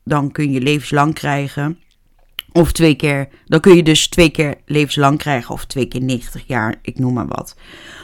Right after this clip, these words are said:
Maar in Nederland kan dat dus niet. Voor doodslag in Nederland, op het moment van het plegen van de feiten, want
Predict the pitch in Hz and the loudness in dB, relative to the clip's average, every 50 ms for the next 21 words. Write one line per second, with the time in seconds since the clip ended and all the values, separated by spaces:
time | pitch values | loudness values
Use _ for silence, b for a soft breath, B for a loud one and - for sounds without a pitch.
0 | B B - 175 190 - - 202 196 190 190 208 240 254 214 185 175 175 175 - | B B 2 2 2 2 2 2 4 4 4 4 4 4 4 4 4 2 0 -4
1 | - - 196 196 196 196 165 160 - - - _ - 139 139 139 - - - - | 0 0 2 2 2 0 -2 -2 -2 -6 -14 _ -6 -4 -4 -4 -4 -8 -8 -12
2 | - - - _ 123 127 131 135 143 143 135 120 - - - - - - - - | -18 -20 -20 _ -10 -6 -4 0 2 2 2 0 -2 -6 -10 -12 -12 -14 -20 -20
3 | - - - - - - - - - - - - - b b b b b b b | -20 -20 -20 -20 -20 -20 -20 -20 -20 -20 -20 -20 -20 b b b b b b b
4 | b b b b b b b b b b b b b - 190 185 - - 208 220 | b b b b b b b b b b b b b -4 -4 -4 2 4 4 6
5 | 269 302 - - 254 233 208 - - - 175 175 175 175 175 185 202 190 214 202 | 6 4 2 2 2 2 0 0 -2 0 2 2 4 4 4 4 2 2 0 2
6 | 190 202 247 277 - - - - 196 190 - 202 - 190 175 160 160 156 151 160 | 2 2 2 -2 -6 -4 -2 -2 -2 -2 -2 -4 -2 0 0 2 2 0 0 -2
7 | - 170 156 147 139 - - 170 156 156 156 - 139 127 - 147 139 135 131 - | -6 -6 -6 -6 -8 -4 -2 -2 0 -2 -2 -6 -12 -12 -10 -8 -8 -8 -10 -8
8 | - - 139 139 156 180 180 220 190 156 165 147 135 - | -2 0 0 0 0 -2 -4 -6 -2 -2 -2 -2 -2 -6